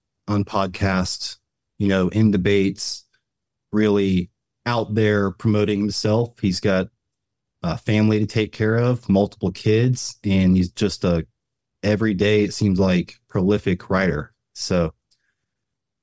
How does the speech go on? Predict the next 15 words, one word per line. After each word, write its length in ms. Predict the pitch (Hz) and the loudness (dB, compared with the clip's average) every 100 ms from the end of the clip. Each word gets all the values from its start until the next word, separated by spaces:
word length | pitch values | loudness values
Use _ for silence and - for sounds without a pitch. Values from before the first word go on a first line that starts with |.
| _ _ _ _ | _ _ _ _
he's 260 | 127 110 113 | 0 2 2
written 540 | 110 101 98 95 92 _ _ _ _ _ _ - 123 | 2 2 2 0 -2 _ _ _ _ _ _ -14 -4
documents, 840 | 95 98 98 85 85 - - - _ _ _ _ - | -2 0 0 0 -2 -4 -10 -12 _ _ _ _ -6
like, 240 | 95 95 110 | -2 -2 -2
they're 180 | 120 113 | 0 0
essentially 440 | 165 175 170 123 | 2 2 2 0
books, 640 | 87 123 98 - - - - | 0 -2 -2 -4 -10 -6 -2
but 260 | 104 - _ _ _ | -2 -2 _ _ _
until 260 | 113 104 139 | -4 0 0
they're 120 | 113 | 0
published, 480 | - 127 107 98 - | 0 0 0 0 0
they're 160 | 101 98 | 0 0
just 260 | 95 - | -2 0
in 100 | 98 | 2
these 340 | 92 90 - | 2 0 -4